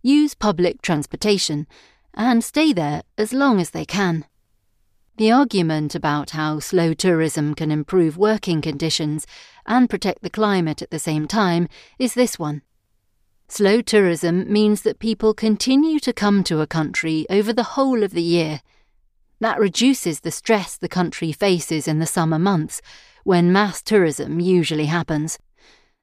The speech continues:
As a result, workers are not just hired seasonally, but have jobs for the whole year. Furthermore, since the numbers of tourists are more balanced across the year, workers face less stress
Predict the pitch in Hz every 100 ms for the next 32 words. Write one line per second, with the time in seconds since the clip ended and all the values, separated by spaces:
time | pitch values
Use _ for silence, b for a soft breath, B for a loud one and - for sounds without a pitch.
0 | _ 269 311 294 180 151 190 - b b
1 | - 196 202 190 180 175 180 247 - 185
2 | 160 139 165 151 151 139 - 220 220 165
3 | 147 143 180 B B - 208 214 247 -
4 | 240 208 220 - 240 233 262 262 240 240
5 | 294 151 151 _ _ _ _ _ _ _
6 | _ - 214 180 151 160 180 180 b b
7 | b - 214 202 - 180 180 254 233 165
8 | 143 - 170 156 - - 170 160 170 151
9 | 170 190 170 147 - - - - - 160
10 | 151 156 196 b b b - 214 285 -
11 | 165 - 170 160 143 175 180 180 - -
12 | 247 -